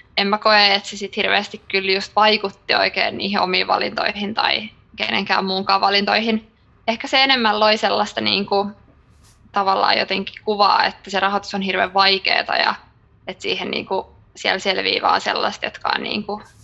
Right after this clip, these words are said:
ihan sairaan kiinnostuneet siitä aiheesta ja koko ajan niinku käyttää kaiken vapaa-ajankin siihen, että vähän niinku opettelee lisää ja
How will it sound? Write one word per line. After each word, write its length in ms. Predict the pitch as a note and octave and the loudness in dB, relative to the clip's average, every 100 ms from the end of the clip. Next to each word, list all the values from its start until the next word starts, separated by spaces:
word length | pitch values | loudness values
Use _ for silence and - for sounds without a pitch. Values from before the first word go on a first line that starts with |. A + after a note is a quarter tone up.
| - | -16
ihan 180 | F3+ F#3+ | -10 -4
sairaan 480 | F#3+ F#3 F3+ - G3 | 0 2 4 2 0
kiinnostuneet 680 | - - - - - - - | -4 -4 -4 -6 -4 -4 -2
siitä 240 | - - | -4 -2
aiheesta 440 | - G#3 - - - | -2 -2 -4 -4 -2
ja 200 | - - - _ - _ _ _ | -2 -2 -10 _ -20 _ _ _
koko 200 | - - F3 | -8 0 2
ajan 220 | - - | 2 0
niinku 160 | - | -4
käyttää 360 | - G3 - F#3 | -4 -4 -2 -2
kaiken 300 | F#3+ G3 F#3 | -2 -4 -2
vapaa-ajankin 640 | G3+ - - - G3 G3+ | -2 0 -2 -2 -4 -6
siihen, 420 | G#3 - - G3+ G#3+ | -10 -8 -8 -6 -8
että 300 | - - - - _ - | -4 -4 -4 -8 _ -14
vähän 220 | - - | -10 -8
niinku 360 | - - G#3 G#3 - _ _ _ _ _ _ - | -8 -8 -6 -8 -10 _ _ _ _ _ _ -4
opettelee 600 | E3+ F#3+ - - F#3+ F#3+ | -2 -2 -6 -4 0 2
lisää 420 | F#3+ - - F#3 G#3 | 2 2 2 2 2
ja 180 | G#3 | 0